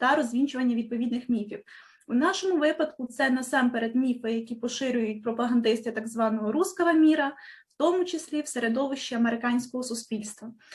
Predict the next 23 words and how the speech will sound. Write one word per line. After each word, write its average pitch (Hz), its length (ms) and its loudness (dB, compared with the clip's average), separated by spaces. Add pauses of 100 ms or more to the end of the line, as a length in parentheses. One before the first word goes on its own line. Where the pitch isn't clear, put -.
(360)
Метою 370 400 4
дослідження 320 680 4
є 269 320 4
охарактеризувати 285 1000 0
роль 294 280 2
Джорджа 294 420 -2
Кеннона, 247 520 0
мандрівника, 262 600 2
письменника 269 720 0
та 277 140 -2
журналіста, 247 800 -2 (320)
у 240 80 -6
формуванні 302 580 2
візії 311 380 0
Росії 269 500 -2
в 294 60 -2
американському 247 760 0
суспільстві - 760 -2
у 254 100 -6
тисяча 269 440 -4
вісімсот 247 420 -2
шістдесят 233 580 -4
п'ятому, 240 460 2